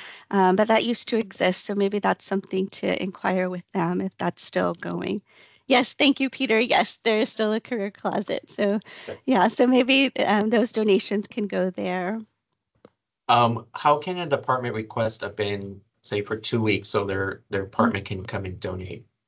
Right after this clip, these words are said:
Speaker 1: Yes, they can just message me, send me a message on Teams, send me an email,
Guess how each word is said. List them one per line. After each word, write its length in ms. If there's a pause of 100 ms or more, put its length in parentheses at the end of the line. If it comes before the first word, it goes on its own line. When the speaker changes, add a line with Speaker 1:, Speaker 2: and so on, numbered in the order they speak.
(360)
Speaker 1:
Yes, 580
they 180
can 140
just 220
message 480
me, 160
send 260
me 140
a 80
message 500
on 160
Teams, 540
send 180
me 160
an 160
email, 600